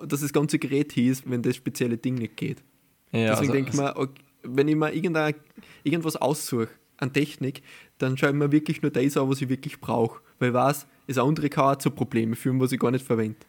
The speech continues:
Speaker 2: Das heißt, du wirst dir nie einen Drucker kaufen?
Speaker 1: Statt Tintenpatronen kaufe ich mir immer einen eigenen Drucker, weil das billiger ist. Wo, da sind die
Speaker 2: Ja.
Speaker 1: Tintenpatronen schon dabei.
Speaker 2: Also ich hab immer die, die Druckpatronen selber nachgefüllt, was halt eine wilde Batzerei ist, aber was du halt schon viel Geld sparst.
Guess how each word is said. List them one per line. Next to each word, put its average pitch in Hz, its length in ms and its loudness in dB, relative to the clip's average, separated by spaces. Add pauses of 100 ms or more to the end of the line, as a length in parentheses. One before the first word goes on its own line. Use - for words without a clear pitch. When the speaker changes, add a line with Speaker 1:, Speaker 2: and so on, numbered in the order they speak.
(540)
Speaker 2:
Das 117 160 -6
heißt, 110 180 -2
du 113 60 -4
wirst 117 180 -2
dir 113 60 2
nie 117 100 4
einen 113 100 2
Drucker 113 320 -8
kaufen? 95 360 -8 (640)
Speaker 1:
Statt 135 180 2 (160)
Tintenpatronen 139 680 2
kaufe 139 220 -2
ich 135 60 2
mir 131 80 2
immer 131 160 0
einen 123 100 -2
eigenen 120 200 -4
Drucker, 147 340 0
weil 117 100 0
das 117 120 -6
billiger 113 380 -2
ist. 110 200 -8 (180)
Wo, 139 100 -8
da 127 100 -4
sind 131 160 0
die 131 40 2
Speaker 2:
Ja. 127 60 -2
Speaker 1:
Tintenpatronen 135 540 2
schon 135 120 -4
dabei. 117 320 -2 (500)
Speaker 2:
Also 107 200 -2
ich 107 180 -4
hab 98 120 -6
immer 110 220 4
die, 104 260 -4
die 98 120 -10
Druckpatronen 101 520 -4
selber 101 220 0
nachgefüllt, 98 500 -2
was - 180 -4
halt 101 100 -8
eine 98 80 -10
wilde 101 180 -6
Batzerei 95 480 -4
ist, 107 140 -4
aber 98 160 -6
was 98 80 -8
du - 60 -10
halt 95 120 -8
schon 101 120 -6
viel 101 140 -8
Geld 92 200 -6
sparst. - 300 -10